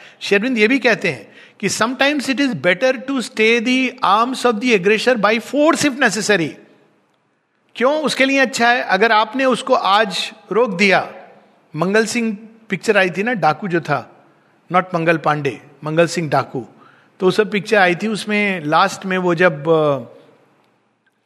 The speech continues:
अ, जा रहा है फांसी पर, तो उससे अंतिम इच्छा पूछी जाती, तो कहता है, अप-, अपनी मम्मी को बुलाता है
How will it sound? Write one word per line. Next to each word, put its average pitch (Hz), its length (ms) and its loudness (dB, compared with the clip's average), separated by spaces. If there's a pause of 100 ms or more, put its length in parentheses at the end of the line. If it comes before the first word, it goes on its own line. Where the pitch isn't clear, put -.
(400)
अ, 147 380 -4 (160)
जा 160 380 -2
रहा 190 100 4
है 196 60 2
फांसी 185 320 -2
पर, 160 160 -2 (920)
तो 156 80 -8
उससे 156 200 -2
अंतिम 175 300 2
इच्छा 185 380 2
पूछी 170 440 -8
जाती, 151 300 0
तो 143 140 -8
कहता 165 280 -2
है, 165 60 4
अप-, 156 220 -4
अपनी 156 220 -4
मम्मी 160 320 2
को 165 100 -2
बुलाता 135 380 -6
है 143 220 -16